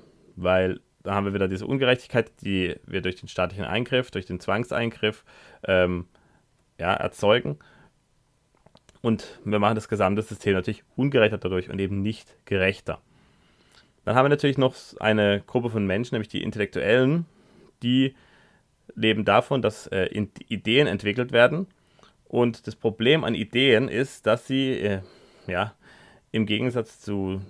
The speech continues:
dem, was Ingenieure und Techniker machen, nicht von technischen Anwendungen, Maschinen und so weiter handeln, sondern von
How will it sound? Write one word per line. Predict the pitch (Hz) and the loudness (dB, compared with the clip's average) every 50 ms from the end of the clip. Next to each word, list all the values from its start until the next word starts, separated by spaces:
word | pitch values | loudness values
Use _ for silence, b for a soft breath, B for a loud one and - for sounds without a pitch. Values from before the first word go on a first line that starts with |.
| - _ - | -8 _ 0
dem, | 104 101 | 2 2
was | 98 98 - - | 2 0 -2 -4
Ingenieure | - 101 95 101 98 98 104 120 135 127 120 101 | -8 -8 -6 -4 -2 0 2 4 4 4 4 0
und | 98 - | -2 0
Techniker | - 127 131 - 117 101 95 | -2 -2 0 -2 -2 -2 0
machen, | 92 92 98 107 139 147 151 151 b b b b b b b b b b b b _ | 0 0 0 0 0 -2 -2 -4 b b b b b b b b b b b b _
nicht | - 113 123 123 - - - | -2 0 0 0 0 -4 -8
von | - 107 104 98 - | -4 -2 -2 -2 -2
technischen | - - 123 117 - - - 117 107 - - 104 98 92 90 - | 0 2 4 4 4 2 0 -2 -2 0 -2 -2 0 0 -2 -4
Anwendungen, | - - 101 113 120 117 113 113 113 110 107 104 107 107 104 104 101 | -2 -2 0 0 2 4 4 4 4 4 2 2 2 2 0 0 0
Maschinen | 92 87 - - - 127 123 123 123 123 113 107 - | -2 -4 -6 -4 -2 0 2 2 2 2 2 0 -2
und | - 101 | -4 -2
so | - 104 95 | 0 2 4
weiter | 95 95 92 - 101 92 92 | 4 2 2 0 -2 -2 0
handeln, | 101 104 117 123 131 139 143 151 147 b b b b b b b b b _ - | 0 0 2 2 2 0 0 -2 -4 b b b b b b b b b _ -4
sondern | 98 101 101 107 104 113 131 139 131 127 127 123 123 123 127 127 120 - _ | -4 2 6 8 8 8 8 8 6 6 6 6 4 2 0 -2 -4 -8 _
von | - - - 101 98 98 101 101 101 101 98 | -12 -2 2 2 4 4 2 0 -2 -2 -6